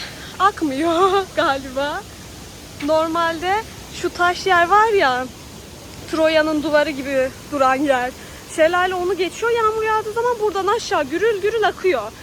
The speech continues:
Ama bu tarz günlerde kısa kaldığı için su sadece şuradan geçiyor. Normalde akıyor ama şu an yine en azından suya denk geldik. Eskiden şurada su bile olmuyordu, kumdu hep. Bundan göstereyim. Dediğim gibi normalde şuradan akıyor ama şu an su az olduğu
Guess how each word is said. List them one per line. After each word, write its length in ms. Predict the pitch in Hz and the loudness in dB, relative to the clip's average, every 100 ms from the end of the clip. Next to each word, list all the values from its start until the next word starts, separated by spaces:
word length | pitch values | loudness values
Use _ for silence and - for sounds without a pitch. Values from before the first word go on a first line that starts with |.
| - - - | -18 -12 -4
Ama 220 | 359 415 | -2 -2
bu 80 | 466 | -2
tarz 280 | 508 392 320 | 0 -2 -2
günlerde 500 | 415 466 370 320 349 587 - - - - | -6 -4 -2 -4 -4 -8 -8 -18 -16 -10
kısa 220 | 370 494 | -4 -4
kaldığı 300 | 440 339 320 | -2 -2 -4
için 160 | 466 508 | -8 -8
su 80 | 466 | -8
sadece 420 | 440 427 403 403 | -2 -2 -2 -4
şuradan 400 | 466 440 320 285 | -6 -6 -2 -2
geçiyor. 540 | 247 240 - - 381 - - - - - | -4 -10 -12 -8 -8 -8 -12 -16 -14 -4
Normalde 420 | 392 392 403 403 | 0 2 0 0
akıyor 340 | 427 381 415 339 | -6 -4 -2 -2
ama 160 | 440 - | -2 -4
şu 60 | 415 | -2
an 120 | 381 | 0
yine 320 | 392 415 349 523 - - - - - | 0 -2 -2 -4 -8 -16 -16 -16 -8
en 100 | 403 | -6
azından 220 | 427 508 539 | -4 -2 -2
suya 200 | 392 403 | -2 -4
denk 160 | 359 277 | -4 -4
geldik. 240 | 254 240 | -6 -4
Eskiden 360 | 294 - 403 415 - | -6 -4 -4 -4 -4
şurada 220 | 339 392 | -6 -6
su 180 | - 349 | -6 -4
bile 120 | 262 | -4
olmuyordu, 340 | 240 233 240 269 | -4 -6 -8 -6
kumdu 220 | 320 285 240 | -4 -4 -4
hep. 240 | 220 226 - - - - - - - | -8 -10 -10 -12 -12 -16 -16 -10 0
Bundan 320 | 349 381 392 | 4 4 2
göstereyim. 540 | 330 294 - 262 262 269 | 0 -4 -4 -6 -6 -6
Dediğim 280 | 339 370 349 | -2 0 0
gibi 160 | 285 | 0
normalde 380 | 294 349 349 320 277 - | 4 4 4 0 -4 -2
şuradan 300 | 415 494 466 | 0 2 0
akıyor 480 | 453 - 453 480 523 - - - | 0 0 2 2 0 -8 -12 -2
ama 200 | 403 403 | 0 0
şu 140 | 427 | 0
an 120 | 403 349 | 0 0
su 80 | 440 | 0
az 220 | 381 427 | 0 2
olduğu 240 | 381 320 | 0 0